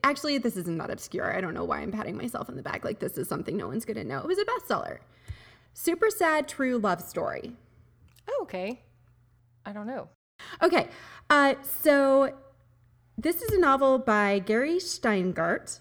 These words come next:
Speaker 1: is I think how it's pronounced. I'm sorry. I've only ever seen it in writing. But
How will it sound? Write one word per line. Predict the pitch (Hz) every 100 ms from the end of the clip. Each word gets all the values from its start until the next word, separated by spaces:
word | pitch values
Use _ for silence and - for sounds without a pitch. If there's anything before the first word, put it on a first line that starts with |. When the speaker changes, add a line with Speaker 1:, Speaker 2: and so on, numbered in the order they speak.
| -
Speaker 1:
is | - 226
I | 196
think | 190 190
how | 165
it's | -
pronounced. | - 165 170 - -
I'm | 185
sorry. | 165 156 - 247
I've | 226
only | 185 196
ever | 196
seen | 196 185 180
it |
in | - 175
writing. | - - 349 339 - _ _ _ _ _ _ _ - - -
But | 185 233 226 220